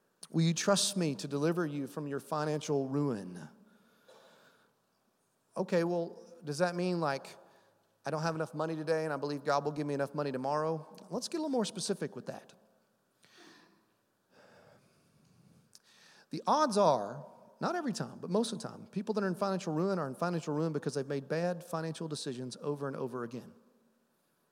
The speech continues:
Agree with that? Most people that are in financial ruin are in financial ruin because they've made bad financial decisions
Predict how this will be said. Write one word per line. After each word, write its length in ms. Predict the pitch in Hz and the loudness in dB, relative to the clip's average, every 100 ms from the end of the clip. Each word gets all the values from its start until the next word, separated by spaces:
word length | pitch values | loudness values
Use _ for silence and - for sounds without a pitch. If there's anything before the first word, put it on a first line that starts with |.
| - | -12
Agree 200 | 127 208 | -4 0
with 100 | 233 | 2
that? 160 | 240 - - - - - | 0 -4 -14 -20 -20 -6
Most 240 | - 220 226 | 2 2 2
people 260 | 180 - - - - - _ | -4 -4 -14 -20 -20 -20 _
that 80 | 156 | 0
are 60 | |
in 40 | 127 | 2
financial 360 | 147 165 185 | 0 0 0
ruin 200 | 180 127 - - - - - 135 | -2 -2 -6 -16 -20 -20 -10 -6
are 80 | |
in 40 | 123 | 0
financial 360 | 151 160 175 | 2 2 2
ruin 160 | 180 120 | 2 0
because 180 | 113 127 | -2 0
they've 120 | 131 | 0
made 260 | 131 127 - | -2 -2 0
bad 320 | 147 185 180 | 2 2 0
financial 340 | 185 180 190 | 0 0 -2
decisions 460 | 170 156 113 110 | -4 -2 -4 -8